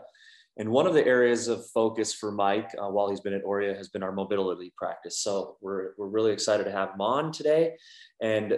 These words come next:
the area that I wanna discuss today is actually between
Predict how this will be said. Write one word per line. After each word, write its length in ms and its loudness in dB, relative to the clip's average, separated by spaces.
the 420 0
area 680 6
that 100 2
I 80 4
wanna 280 0
discuss 520 -4
today 260 -2
is 220 -4
actually 600 -2
between 640 -6